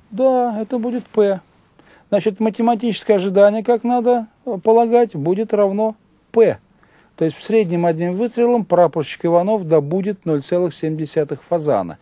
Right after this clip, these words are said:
если вероятность его попадания в цель ноль целых семь десятых. Вот как. Вот этот весь расчет у нас тут и есть. То есть P для всех случаев жизни. Ну, прапорщик Иванов-то это хороший, конечно, человек, он так, мы следим за его судьбой уже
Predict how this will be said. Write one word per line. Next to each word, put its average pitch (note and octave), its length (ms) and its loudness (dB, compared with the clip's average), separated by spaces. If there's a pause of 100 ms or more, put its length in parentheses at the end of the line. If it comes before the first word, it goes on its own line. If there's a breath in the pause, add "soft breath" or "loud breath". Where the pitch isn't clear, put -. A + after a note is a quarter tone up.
(300 soft breath)
если A#2+ 300 -6
вероятность A#2+ 560 -2
его G#2+ 100 -2
попадания A2 480 -4
в G2+ 60 -20
цель G3 240 -6
ноль B2 140 -6
целых C#3 280 -6
семь B2+ 220 -12
десятых. - 400 -14 (580)
Вот G#2 220 -10
как. - 260 -20 (580 soft breath)
Вот A3+ 200 0
этот F#3+ 200 0
весь F#3 220 -2
расчет F3+ 420 -2
у E3+ 60 -4
нас C#3 180 -4
тут E3 200 -8
и D#3 40 -4
есть. A2 400 -6
То - 40 -14
есть D#3+ 140 -8 (120)
P G#3 200 2 (1300)
для D3+ 200 0
всех C#3 240 -4
случаев A2 360 -6
жизни. F#2+ 280 -6 (480 loud breath)
Ну, D3 640 -4
прапорщик F3+ 500 0
Иванов-то F3 380 0
это C#3+ 100 -6
хороший, F3 420 0
конечно, D3 340 -6
человек, A3 500 0
он G#2+ 140 -4
так, G2 180 -8
мы A2 160 -6
следим C3 400 -6
за A2+ 100 -6
его A2+ 140 -4
судьбой F3+ 420 -2
уже G#2+ 300 -4